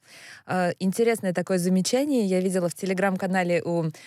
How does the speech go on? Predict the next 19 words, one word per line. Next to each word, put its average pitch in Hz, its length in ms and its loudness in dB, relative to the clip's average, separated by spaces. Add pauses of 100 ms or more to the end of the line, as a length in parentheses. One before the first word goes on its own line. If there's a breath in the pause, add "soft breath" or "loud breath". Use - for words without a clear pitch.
(100)
советника 196 540 -2
спикера 180 400 -2
Госдумы 170 480 2
Анастасии 170 480 -2
Кашеваровой, 196 580 0
что 170 460 0
единороссам 196 640 2
признался 196 480 2
Мишустин, 190 500 -2
что 175 220 -4
всю 202 220 -2
ночь 196 260 2
не 175 100 2
спал, 226 440 -2 (460 loud breath)
готовился 226 580 0
к - 60 -12
встрече 196 420 -2
с 175 40 0
депутатами. 165 760 -4